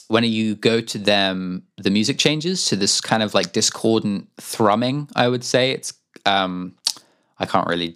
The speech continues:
I don't remember it now, but it, it was sort of like, this is sort of not, not particularly happy music.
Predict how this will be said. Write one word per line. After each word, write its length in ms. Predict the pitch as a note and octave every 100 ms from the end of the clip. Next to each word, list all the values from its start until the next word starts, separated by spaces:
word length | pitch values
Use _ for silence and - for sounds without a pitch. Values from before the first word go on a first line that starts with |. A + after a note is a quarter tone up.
| -
I 80 | F2+
don't 140 | E2+
remember 340 | E2 E2+ E2+
it 80 | E2
now, 180 | E2+ E2+
but 140 | F2+
it, 100 | - -
it 160 | G2
was 140 | G#2+ G2
sort 220 | - A2
of 140 | G2
like, 240 | G2 F2+ -
this 240 | C#3 - - -
is 160 | A2 -
sort 140 | G#3
of 40 | A#3+
not, 160 | D#4
not 160 | A#3+ B3
particularly 400 | - F#3 E3+ A#2+
happy 420 | - - - F#2
music. 500 | F2+ F#2 F2+ F2+ -